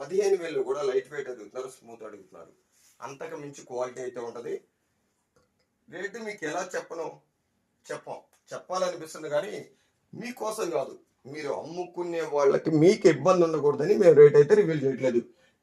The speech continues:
కానీ నేను చెప్తున్నాను, ఇది మాత్రం స్వచ్ఛమైన నిజం, నమ్మండి, ఇది మాత్రం స్వచ్ఛమైన నిజం. మీకు ఒక్క ఆరు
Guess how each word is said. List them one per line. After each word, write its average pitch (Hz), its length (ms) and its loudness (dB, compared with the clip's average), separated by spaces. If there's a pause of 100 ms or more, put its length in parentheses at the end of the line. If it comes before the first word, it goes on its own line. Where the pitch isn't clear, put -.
(160)
కానీ 208 320 4
నేను 180 200 4
చెప్తున్నాను, 190 460 2 (100)
ఇది 151 120 -8 (120)
మాత్రం 180 320 -2 (100)
స్వచ్ఛమైన 190 540 4 (100)
నిజం, 156 220 -6 (140)
నమ్మండి, 170 360 2 (440)
ఇది 147 120 -8 (120)
మాత్రం 160 280 -4 (100)
స్వచ్ఛమైన 147 540 -4
నిజం. 139 220 -4 (840)
మీకు 220 340 -4 (540)
ఒక్క - 240 -14 (1040)
ఆరు 160 140 0